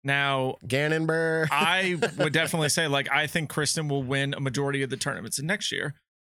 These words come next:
Speaker 1: 'cause I honestly, right now, I just think she's that much better than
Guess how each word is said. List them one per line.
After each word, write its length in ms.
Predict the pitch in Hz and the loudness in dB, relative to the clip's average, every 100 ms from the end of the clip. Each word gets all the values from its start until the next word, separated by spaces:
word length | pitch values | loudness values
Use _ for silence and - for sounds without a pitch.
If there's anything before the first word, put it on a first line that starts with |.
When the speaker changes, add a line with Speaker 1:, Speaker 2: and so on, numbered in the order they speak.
| _ | _
Speaker 1:
'cause 140 | 147 135 | -2 0
I 100 | 143 | 0
honestly, 440 | 147 160 151 175 | 0 0 0 0
right 220 | 135 147 | 0 0
now, 200 | 139 151 | 2 0
I 40 | 135 | 0
just 200 | 131 - | -2 -2
think 140 | 147 | -2
she's 300 | - 147 117 | -2 -2 -2
that 260 | 127 131 127 | -2 -2 -2
much 180 | 147 - 131 | -4 -4 -4
better 440 | 143 135 101 139 _ _ _ _ - | -2 -2 -2 -6 _ _ _ _ -6
than 280 | 135 139 139 | -4 -2 -4